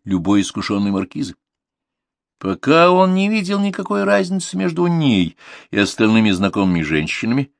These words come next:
если не считать цвета кожи и черный глаз. Быть может, людьми нас делает окружение и обращение, а вовсе не кровь.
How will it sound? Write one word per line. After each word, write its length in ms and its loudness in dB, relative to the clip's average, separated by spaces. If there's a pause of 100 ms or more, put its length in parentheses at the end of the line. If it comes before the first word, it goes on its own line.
(140)
если 240 -8
не 60 -4
считать 340 -6
цвета 380 -4
кожи 340 -2
и 40 -2
черный 340 -6
глаз. 320 -8 (800)
Быть 160 -16
может, 260 -6
людьми 400 -2
нас 220 -2
делает 460 0
окружение 800 -2
и 40 0
обращение, 720 -2
а 20 -2
вовсе 380 -6
не 160 -8
кровь. 480 -8